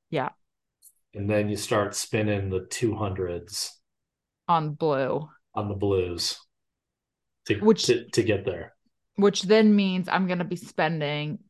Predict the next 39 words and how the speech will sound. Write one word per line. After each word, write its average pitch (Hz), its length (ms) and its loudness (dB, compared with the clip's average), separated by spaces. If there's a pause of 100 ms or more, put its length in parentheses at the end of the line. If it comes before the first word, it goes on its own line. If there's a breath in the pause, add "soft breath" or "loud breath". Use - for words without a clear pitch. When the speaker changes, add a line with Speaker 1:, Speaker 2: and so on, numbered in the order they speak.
(100)
Speaker 1:
the 175 100 -2
rest 170 400 0
of 160 100 -8
the 156 80 -6
double 139 320 -2
drop - 380 -4
days 139 560 0 (240)
on 151 180 -2
dark 139 260 0
side - 320 -2
only - 380 -6
to - 100 -16
do 71 120 -10
the - 60 -10
tickets. - 580 -16 (160)
Speaker 2:
Yep. - 300 4 (340)
Speaker 1:
Which 226 160 -2
is 294 80 -4
fine. 175 400 4 (100)
That's 214 200 -2
fine. 165 460 0
B 226 140 4
T 269 200 2
one 233 400 6
can 196 400 4 (340)
sit - 320 2
on 190 160 8
the 180 80 2
bench 156 300 -2
again. 147 340 0
That 151 220 4
is 160 120 -2
totally 160 380 2
okay. 160 420 2
He's 160 240 -2
done 160 220 2
it - 80 -6
several 165 300 -2
times. 143 580 -2